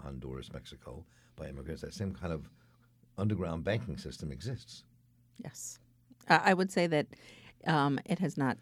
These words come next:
Speaker 2: uh, immigrants will always find ways,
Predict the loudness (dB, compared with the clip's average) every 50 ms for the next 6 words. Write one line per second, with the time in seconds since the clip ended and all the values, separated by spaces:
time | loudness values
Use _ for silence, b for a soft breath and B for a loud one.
0 | -10 _ _ -10 -6 -2 0 0 0 0 -2 -4 -6 _ _ _ _ _ _ _
1 | 0 2 4 4 2 2 0 0 0 0 -2 0 2 2 2 4 4 2 0 -2
2 | -2 -2 -2 0 0 0 0 0 0 0 2 2 0 0 -2 -4 -6 -10 -16